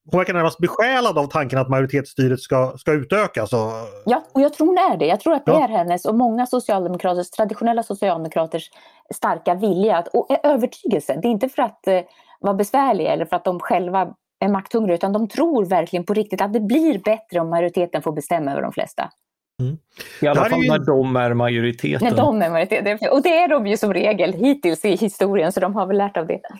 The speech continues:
Speaker 1: Ja, men, men det här har ju också uppstått, måste jag säga, även till höger politiskt. Och då tänker jag på, inte, mycket på Sverigedemokraterna, inte enbart på Sverigedemokraterna,
Speaker 2: Mm.
Speaker 1: där det också finns en idé om
Speaker 2: Oh,
Speaker 1: att
Speaker 2: ja.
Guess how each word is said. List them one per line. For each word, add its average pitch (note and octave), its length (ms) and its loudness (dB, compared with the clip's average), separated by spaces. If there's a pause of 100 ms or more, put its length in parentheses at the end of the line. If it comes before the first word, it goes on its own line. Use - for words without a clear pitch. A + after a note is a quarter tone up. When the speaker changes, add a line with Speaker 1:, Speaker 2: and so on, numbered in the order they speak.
Speaker 1:
Ja, E3+ 320 2
men, G#3 180 0
men G#3+ 100 2
det G3+ 80 0
här F#3+ 140 0
har A#3+ 140 0
ju B3 80 2
också G3 220 -2
uppstått, E3+ 460 0
måste E3 520 0
jag D3 60 0
säga, D3+ 160 2
även C#3 480 0
till D3+ 120 -2
höger A#3 320 0
politiskt. C#3 460 -2
Och D3 40 2
då D#3 60 2
tänker E3 280 -2
jag C#3+ 500 0
på, E3+ 120 0 (420)
inte, F3+ 300 -2 (220)
mycket A3+ 480 2
på C#4 60 -2
Sverigedemokraterna, D#3 640 0
inte F3 340 0
enbart F#3+ 240 0
på - 80 -4
Sverigedemokraterna, C#3+ 640 0
Speaker 2:
Mm. C3+ 100 -2
Speaker 1:
där C#3+ 100 2
det C#3+ 60 2
också E3+ 220 -4
finns F3+ 220 0
en D#3 60 0
idé C3+ 260 2
om A#2+ 100 0
Speaker 2:
Oh, F3+ 60 2
Speaker 1:
att C#4+ 60 4
Speaker 2:
ja. D#3+ 140 0